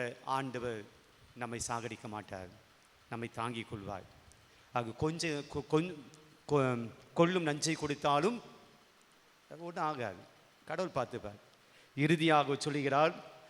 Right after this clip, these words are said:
"உடல்நலமற்றோர் மீது கைகளை வைக்க அவர்கள் குணமடைவர்." கடவுள் நம்படியாக வாழ்வை கொடுக்கிறார், நம்படியாக அற்புதங்களை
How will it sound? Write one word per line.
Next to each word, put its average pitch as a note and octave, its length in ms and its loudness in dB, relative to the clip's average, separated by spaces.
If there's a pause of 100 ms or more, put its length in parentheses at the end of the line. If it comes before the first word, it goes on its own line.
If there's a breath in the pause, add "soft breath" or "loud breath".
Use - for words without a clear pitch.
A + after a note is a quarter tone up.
(380 loud breath)
"உடல்நலமற்றோர் F3 800 6
மீது D#3+ 140 2
கைகளை F3 380 2
வைக்க E3 280 0 (360)
அவர்கள் D#3 380 6 (720)
குணமடைவர்." A#2 680 -2 (880)
கடவுள் C#3+ 380 2 (220)
நம்படியாக C#3+ 580 -2 (440)
வாழ்வை B2+ 320 0
கொடுக்கிறார், G#2+ 540 -10 (760)
நம்படியாக C#3+ 680 -2
அற்புதங்களை B2+ 420 -6